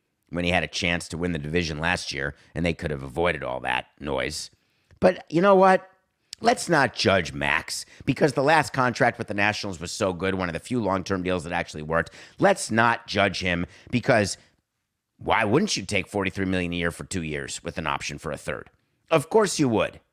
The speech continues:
How about blaming Steve Cohen? Why would you blame Steve Cohen? He's an owner spending money. It's a win-win. I don't want to hear one Mets fan complain. Call me right now, Scott. Get to me in my ear, Coca.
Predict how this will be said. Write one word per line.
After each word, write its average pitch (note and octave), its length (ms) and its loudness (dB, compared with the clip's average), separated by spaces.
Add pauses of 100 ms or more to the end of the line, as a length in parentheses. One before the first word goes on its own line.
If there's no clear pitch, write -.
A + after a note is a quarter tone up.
(840)
How A3+ 100 0
about A3+ 220 4
blaming F3+ 280 4
Steve F3 340 2
Cohen? F3+ 400 2 (460)
Why A2 160 -2
would A2 140 -4
you D3 60 -2
blame C#3+ 260 2
Steve F3+ 280 2
Cohen? G3 300 2 (180)
He's C3 160 2
an C3+ 80 0
owner A2+ 280 2
spending E3+ 380 2
money. F#3 360 2 (960)
It's F#3 200 2
a G#3 80 6
win-win. F#3+ 760 2 (260)
I G#3+ 140 2
don't G3+ 120 2
want D#3+ 160 0
to D#3 40 2
hear F3 160 2
one E3+ 260 0
Mets E3 220 0
fan D#3+ 220 2
complain. C#3+ 440 2 (1000)
Call F#3 160 4
me F#3 80 2
right D#3 260 4
now, C3+ 220 4
Scott. B2+ 420 4 (600)
Get F3+ 220 4
to - 80 -4
me E3 160 4
in D3+ 80 2
my D3 160 4
ear, C3 200 4
Coca. C3 400 2